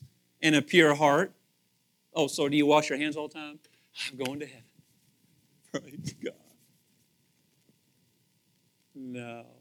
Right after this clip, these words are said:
You're living righteous life. I get up today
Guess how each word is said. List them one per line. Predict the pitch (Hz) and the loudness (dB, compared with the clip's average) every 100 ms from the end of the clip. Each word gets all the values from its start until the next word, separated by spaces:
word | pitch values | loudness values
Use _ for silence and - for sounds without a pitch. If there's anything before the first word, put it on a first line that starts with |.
| _ _ _ _ _ _ _ _ - | _ _ _ _ _ _ _ _ -2
You're | 156 151 | 2 4
living | 160 180 156 139 | 4 2 0 -4
righteous | 123 139 147 143 - | -2 -4 -6 -12 -14
life. | 135 156 139 - _ _ _ _ _ _ _ _ _ _ _ _ - | -8 -8 -8 -12 _ _ _ _ _ _ _ _ _ _ _ _ 0
I | 170 | 4
get | 160 | 6
up | - - | 4 2
today | 151 151 170 139 127 | 0 2 4 2 0